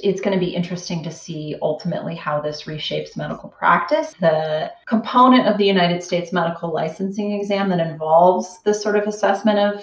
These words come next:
communication skills by a standardized patient was suspended and then dropped as, completely as a result of covid nineteen. So I'm curious to see how that's gonna happen. I had a major research project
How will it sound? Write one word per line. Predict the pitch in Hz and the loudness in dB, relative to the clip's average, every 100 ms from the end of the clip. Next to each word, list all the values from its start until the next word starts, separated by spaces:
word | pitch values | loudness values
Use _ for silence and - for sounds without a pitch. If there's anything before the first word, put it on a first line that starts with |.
| - | -12
communication | - 214 214 220 196 208 208 | 0 2 2 0 0 0 -4
skills | - 196 196 | 4 4 4
by | 190 175 170 180 | 2 4 4 2
a | |
standardized | - 180 175 165 156 - | 0 -2 0 0 -2 -4
patient | 160 160 175 170 180 - | -6 -4 -4 -6 -8 -10
was | - 160 156 - _ _ _ _ - | -6 -6 -6 -12 _ _ _ _ -6
suspended | - 185 - 202 214 262 262 | 2 2 4 6 10 10 10
and | 202 180 | 6 4
then | 175 165 156 | 4 4 2
dropped | 143 156 147 165 269 - - - - | -4 -2 2 2 0 -4 -16 -16 -4
as, | 190 202 208 - | 0 0 -2 -10
completely | 190 - 190 196 247 | -8 -6 -6 -4 -4
as | 240 247 | -4 -4
a | |
result | 240 233 226 240 | -4 -2 -2 -6
of | - | -6
covid | 240 220 233 | -4 -2 0
nineteen. | 226 226 - 220 233 247 | 0 0 -4 -2 0 -2
So | - 170 | -2 0
I'm | 165 165 170 | 0 0 -4
curious | 180 165 165 | -6 -8 -8
to | - | -12
see | 160 165 | -14 -8
how | 165 151 | -6 -6
that's | 151 - | -8 -10
gonna | 151 160 | -10 -8
happen. | 151 147 156 156 - _ _ - | -8 -8 -6 -6 -8 _ _ -8
I | 170 | 0
had | 175 | 2
a | |
major | 175 165 170 156 | 2 0 -2 -6
research | 160 160 170 165 | -8 -8 -8 -8
project | - 156 156 156 151 - | -2 0 0 -2 -6 -8